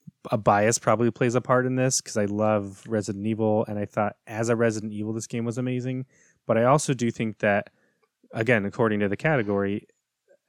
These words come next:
b-, absolute best experience across all creative and technical fields. It was a beautiful game. It wasn't a buggy game. It was very solid. The sound, the, the character design, the enemies, the voice acting, all of that was amazing. So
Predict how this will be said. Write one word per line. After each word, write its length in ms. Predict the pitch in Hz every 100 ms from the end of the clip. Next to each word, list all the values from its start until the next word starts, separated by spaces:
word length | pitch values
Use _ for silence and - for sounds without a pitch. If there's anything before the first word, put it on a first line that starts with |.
| - 120
b-, 80 | -
absolute 440 | 123 - 135 113
best 220 | 117 113 127
experience 320 | - 117 107
across 260 | - 110 -
all 200 | 110 110
creative 380 | - 113 107
and 80 | 101
technical 360 | - - - 101
fields. 500 | - 123 101 98 - _ _ _ _
It 80 | 120
was 140 | 107
a 60 | 95
beautiful 400 | 117 131 139 135
game. 580 | 123 120 117 117 113 123 -
It 80 | 117
wasn't 400 | 107 113 113 101
a 40 |
buggy 320 | 104 117 120
game. 260 | 113 110 107
It 40 |
was 120 | 95
very 200 | 101 101
solid. 600 | - - 110 110 107 101 - _ _ -
The 80 | -
sound, 760 | - 117 113 110 110 107 104 _ _ _ _ -
the, 380 | 104 95 95 98
the 300 | 101 98 104
character 420 | - 123 127 139 127
design, 680 | 120 113 110 110 107 107
the 160 | 98 -
enemies, 600 | 110 110 110 107 107 98
the 100 | -
voice 320 | 95 110 110
acting, 460 | 110 98 - 98 101
all 160 | 117 143
of 80 | 120
that 140 | 117
was 280 | 107 101 95
amazing. 520 | - 101 104 92 87
So 480 | 90 - 92 90 90